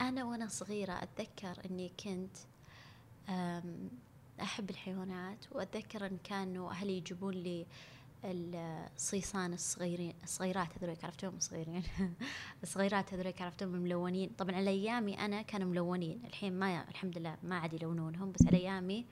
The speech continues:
كان يجي يعني أحمر وأخضر وأصفر. أول ما وصل البيت يموتون.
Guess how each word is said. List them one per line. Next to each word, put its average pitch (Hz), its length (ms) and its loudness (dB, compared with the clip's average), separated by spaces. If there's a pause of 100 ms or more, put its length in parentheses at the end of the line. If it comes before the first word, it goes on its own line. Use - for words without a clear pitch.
(160)
كان 190 200 2
يجي 190 340 0 (380)
يعني 170 380 -6
أحمر 190 340 2
وأخضر 214 440 -2
وأصفر. - 360 -4 (840)
أول 294 200 10
ما 285 80 4
وصل 269 180 0
البيت 240 240 0
يموتون. 196 400 0